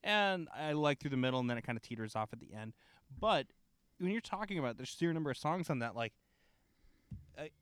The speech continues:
again, those are songs people know, people like, and you can put that thing on, and it,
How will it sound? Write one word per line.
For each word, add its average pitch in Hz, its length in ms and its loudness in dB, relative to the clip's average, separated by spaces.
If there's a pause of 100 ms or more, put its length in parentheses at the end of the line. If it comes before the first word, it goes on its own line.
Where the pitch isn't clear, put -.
(200)
again, 143 420 -2
those 175 220 0
are 165 80 -2
songs 170 340 0 (140)
people 156 360 -2
know, 110 400 2
people 113 520 -4
like, 117 400 0 (100)
and 110 320 -6 (280)
you 147 180 2
can 180 140 -2
put 165 180 0
that 147 140 -2
thing 123 160 -2
on, 135 380 2
and 117 300 0 (580)
it, 147 140 -8